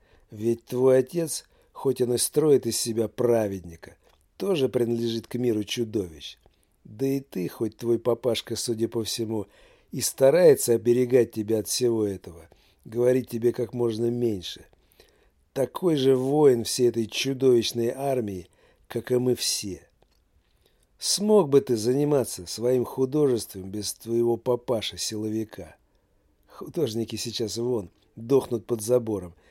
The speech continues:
им всем на них наплевать. Не проживёшь на все эти рисуночки». Высоковатов знал, насколько Анна права.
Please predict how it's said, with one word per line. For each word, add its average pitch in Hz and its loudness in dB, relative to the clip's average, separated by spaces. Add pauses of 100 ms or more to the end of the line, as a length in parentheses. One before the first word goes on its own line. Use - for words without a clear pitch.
(120)
им 120 -6
всем 135 0
на 113 -2
них 104 -6
наплевать. 110 -2 (560)
Не 104 -8
проживёшь 127 2
на 104 -8
все 110 -4
эти 82 -16 (140)
рисуночки». 120 -4 (1900)
Высоковатов 92 -10
знал, 90 -14 (600)
насколько 113 -6
Анна 98 -10
права. 90 -14